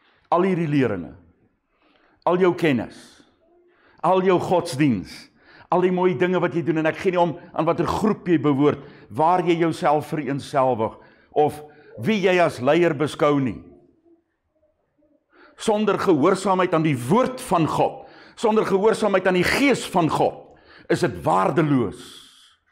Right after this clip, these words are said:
En ek gaan vandag probeer om die beginsels daarvan weer eens vir ons uit te spel. Ek vertrou en ek glo dat niks wat ek vandag gaan sê is nuut nie.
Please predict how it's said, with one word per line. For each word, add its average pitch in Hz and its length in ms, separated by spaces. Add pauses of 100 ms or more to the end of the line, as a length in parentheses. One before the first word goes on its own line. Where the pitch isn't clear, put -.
(2500)
En 110 80
ek 135 160
gaan 131 140
vandag 123 320
probeer 117 340
om 123 80
die 104 80
beginsels 139 640
daarvan 107 480
weer 117 240
eens 117 280
vir 107 180
ons - 180
uit 98 160
te 87 80
spel. 76 300 (1600)
Ek - 160
vertrou 135 600
en 107 160
ek - 80 (180)
glo 139 380
dat 120 180 (960)
niks 160 300
wat 160 160
ek - 80
vandag 120 320
gaan 113 160
sê 120 180
is 104 160
nuut 120 160
nie. - 180